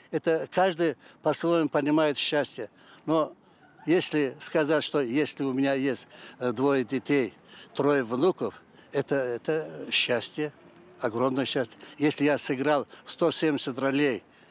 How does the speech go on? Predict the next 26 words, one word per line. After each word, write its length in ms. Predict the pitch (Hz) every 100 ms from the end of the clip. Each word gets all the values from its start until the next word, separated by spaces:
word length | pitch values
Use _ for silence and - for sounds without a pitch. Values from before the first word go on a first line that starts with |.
| - -
э, 180 | 135 135
ещё 280 | 131 - 151
двадцать 480 | 127 151 143 - 127
ролей 300 | 135 135 123
в 60 |
кино, 380 | - 151 135 143
телевидении, 800 | - 131 131 135 143 127 110 87 - - - - -
это 240 | 139 - 131
счастье. 540 | - 160 165 - 131 - - - - - -
Если 560 | 135 147 - 143 127 - - - -
я 220 | 131 156
уже 340 | 135 123 151 139
выпускаю 560 | 127 127 - - 156
книжки, 640 | - 160 170 156 - 110 - _ _ _ _ _ - -
это 240 | 143 165
тоже 360 | 135 175 160 143
как 180 | - 156
продолжение 840 | - 160 143 160 139 170 165 123 - - _
детей, 460 | 170 156 175 147 - - -
это 220 | 147 156
тоже 380 | 202 185 156 - -
как 200 | - 135
дети, 380 | 117 151 - 92 - - - - -
это 240 | 143 165
тоже 320 | - 175 156
счастье. 480 | 139 160 147 - 139